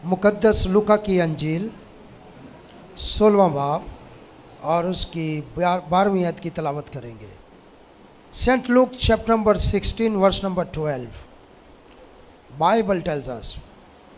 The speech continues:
मुकद्दस लूका सोलहवाँ बाब,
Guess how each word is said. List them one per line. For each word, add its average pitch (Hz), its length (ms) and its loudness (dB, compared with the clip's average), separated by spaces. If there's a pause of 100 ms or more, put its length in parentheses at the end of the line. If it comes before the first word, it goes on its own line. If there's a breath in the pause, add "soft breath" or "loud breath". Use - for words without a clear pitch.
(760)
मुकद्दस 233 600 4
लूका 180 580 0 (1700)
सोलहवाँ 240 520 6
बाब, 151 400 0